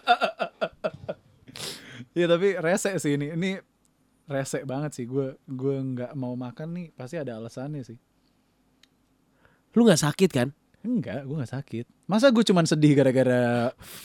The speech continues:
Speaker 1: dua puluh empat?
Speaker 2: Iya, lumayan. Gue tuh kayak, "Anjing, masa sih gara-gara <laughs> itu?"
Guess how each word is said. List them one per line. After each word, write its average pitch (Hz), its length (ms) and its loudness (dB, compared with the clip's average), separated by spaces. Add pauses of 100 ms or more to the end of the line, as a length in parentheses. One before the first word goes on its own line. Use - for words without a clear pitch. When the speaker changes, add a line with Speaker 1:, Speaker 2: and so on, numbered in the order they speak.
(140)
Speaker 1:
dua - 20 6
puluh - 0 -
empat? 139 80 2
Speaker 2:
Iya, 190 160 10
lumayan. 240 580 12
Gue 233 140 10
tuh 247 100 4
kayak, 220 160 2
"Anjing, 139 380 2
masa 127 320 0
sih 143 160 0
gara-gara 202 520 8 (160)
<laughs> - 60 -4
itu?" - 300 2